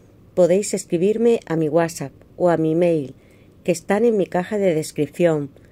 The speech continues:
contándome lo que os sucede, y yo os ayudaré a manifestar vuestros sueños, porque la magia sí existe, amigos, es increíble, y nos ayuda a alcanzar todo aquello que deseamos a pasos agigantados.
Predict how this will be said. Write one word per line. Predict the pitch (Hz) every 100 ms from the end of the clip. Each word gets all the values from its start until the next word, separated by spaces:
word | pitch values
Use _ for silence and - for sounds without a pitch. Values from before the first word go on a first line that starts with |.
| - - -
contándome | 160 143 160 170 175 180
lo | 175
que | 180
os |
sucede, | - 180 202 196 160 135 _ - - - -
y | 175
yo | 156 202
os | 247 220
ayudaré | 175 156 151 170
a | 202
manifestar | 175 151 147 147 - 180 165
vuestros | 151 - 151
sueños, | - 160 151 139 139 - - _ - -
porque | 151 156
la | 151
magia | 156 165 156
sí | - 175
existe, | 175 - 214 - 180
amigos, | 160 156 143 139 - - -
es | 185 -
increíble, | 190 180 180 180 147 139 - - - - - -
y | 175
nos | 160 -
ayuda | 151 170
a | 175
alcanzar | 170 160 160 165 143 - - _ _ -
todo | 196 190
aquello | 185 165 147
que | 151
deseamos | 147 143 147 156 170 214 254 - - - -
a | 175
pasos | 165 160 - 170 160 - -
agigantados. | 160 160 156 139 139 139 123 120